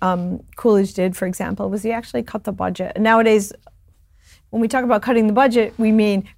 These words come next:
reducing the rate of growth of the budget. That's part of our lying, right, to ourselves.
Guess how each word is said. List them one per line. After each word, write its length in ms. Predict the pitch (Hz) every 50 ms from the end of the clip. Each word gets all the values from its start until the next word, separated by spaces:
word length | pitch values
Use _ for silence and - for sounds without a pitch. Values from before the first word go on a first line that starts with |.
| _ -
reducing 540 | 220 208 180 285 320 339 247 320 294 254
the 80 | 233 226
rate 260 | 220 233 254 262 254
of 140 | 233 196 190
growth 260 | - 247 254 262 254
of 120 | 277 226 190
the 80 | 202
budget. 460 | 185 269 285 277 220 226 180 - -
That's 120 | - 185 -
part 240 | - - 233 196 185
of 80 | 170
our 140 | 170 156 160
lying, 480 | 170 180 208 226 220 202 180 170 175 175
right, 260 | 180 185 185 233 -
to 140 | - - 220
ourselves. 460 | 196 190 196 196 - - 208 214 -